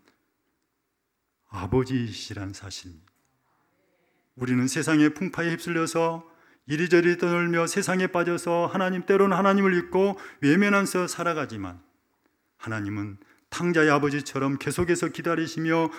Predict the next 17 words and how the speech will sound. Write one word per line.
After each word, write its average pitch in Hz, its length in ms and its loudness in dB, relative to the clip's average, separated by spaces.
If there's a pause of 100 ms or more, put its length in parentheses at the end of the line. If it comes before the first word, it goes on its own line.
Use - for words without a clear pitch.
(120)
언제나 180 500 4
우리를 175 420 2
환대해 196 460 4
주시는 131 540 -8 (260)
그 190 240 -10
하나님이십니다. 151 840 -10 (2000)
하나님은 151 480 8
우리를 156 480 4
이유 214 260 10
없이 220 220 8
사랑해 156 360 0
주시고 101 460 -14 (600)
여러분들의 196 540 8
공로가 214 460 8
없어도 180 320 2
사랑해 143 400 -2
주시고 98 380 -20